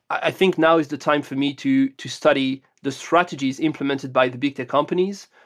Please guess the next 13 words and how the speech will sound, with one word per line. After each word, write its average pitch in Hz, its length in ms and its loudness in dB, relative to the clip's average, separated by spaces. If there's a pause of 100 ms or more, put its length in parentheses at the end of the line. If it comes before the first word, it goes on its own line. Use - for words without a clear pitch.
(160)
from 143 220 4
an 139 80 0
antitrust 156 440 -4
perspective." 160 640 -4 (340)
And 143 340 2
this 180 160 2
was 147 160 0
very 143 240 2
convenient 135 540 -6
be-, 135 140 -4
because 135 420 0
we 139 80 0
had 135 260 2